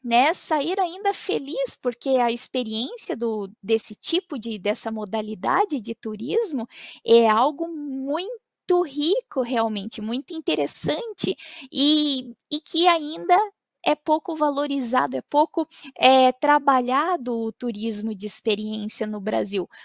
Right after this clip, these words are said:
Mas há muitos grupos que já tentam, né, eh, trazer o turismo para as suas casas, abrindo as suas portas dos, das suas fazendas, dos seus sítios, das suas chácaras, né, da sua região,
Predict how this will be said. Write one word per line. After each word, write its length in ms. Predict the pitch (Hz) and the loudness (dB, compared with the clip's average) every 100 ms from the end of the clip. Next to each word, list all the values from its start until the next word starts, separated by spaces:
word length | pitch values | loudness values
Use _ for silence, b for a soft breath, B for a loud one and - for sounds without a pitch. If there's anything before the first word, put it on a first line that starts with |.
| B | B
Mas 300 | 220 262 294 | 6 8 8
há 100 | 349 | 4
muitos 480 | 349 311 339 370 311 | 4 -4 -2 -2 -2
grupos 560 | 214 247 277 - 339 - | -4 -4 -4 -2 -2 0
que 200 | 311 302 | -2 -2
já 180 | 285 285 _ | -2 -4 _
tentam, 640 | 320 359 392 _ 226 220 | -4 -4 -6 _ -4 -4
né, 300 | 214 220 277 - B B - | -4 0 0 -2 B B 4
eh, 640 | 240 240 226 220 214 214 - | 6 8 6 4 2 -2 0
trazer 720 | 285 302 294 247 226 285 330 - _ | 4 6 6 2 0 0 0 -2 _
o 100 | 302 | -8
turismo 680 | - 320 247 302 302 254 240 | -2 -2 0 -2 0 -4 -2
para 320 | 226 226 226 | 0 0 -2
as 80 | - | -6
suas 340 | 214 220 - | -4 0 -2
casas, 680 | - 233 262 320 311 339 - B B | 0 0 2 0 0 0 -2 B B
abrindo 560 | 254 254 214 247 240 208 | 2 4 4 0 -2 -2
as 120 | - | -4
suas 260 | - 220 | -4 -4
portas 720 | - - 247 277 - 254 233 208 | -6 0 4 4 2 -2 -2 -4
dos, 300 | 220 220 - 226 | -6 -4 0 0
das 180 | 220 214 | 0 -2
suas 260 | 214 - | -2 0
fazendas, 720 | - - 208 262 320 302 277 233 | 0 -2 -2 0 0 -2 -4 -4
dos 140 | 226 | -4
seus 240 | - 220 - | -4 -2 0
sítios, 640 | - 302 349 - 311 294 | 0 2 0 0 -4 -2
das 180 | 214 226 | -2 -2
suas 300 | - 208 - | -4 -4 -4
chácaras, 760 | - 269 320 - 302 302 - B B _ | 0 0 0 -2 -2 0 -2 B B _
né, 200 | 247 254 | 2 4
da 160 | 269 | 2
sua 260 | 285 - 254 | 0 0 0
região, 500 | 330 359 320 320 | 0 0 2 0